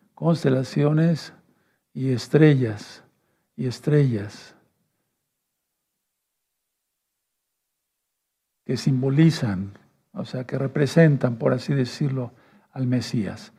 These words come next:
Porque, al Mesías, lo voy a poner así, Mesías. Bueno, entonces, Leo, ¿sí?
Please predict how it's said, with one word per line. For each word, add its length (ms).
Porque, 680
al 120
Mesías, 580
lo 60
voy 100
a 60
poner 240
así, 200
Mesías. 680
Bueno, 400
entonces, 760
Leo, 680
¿sí? 400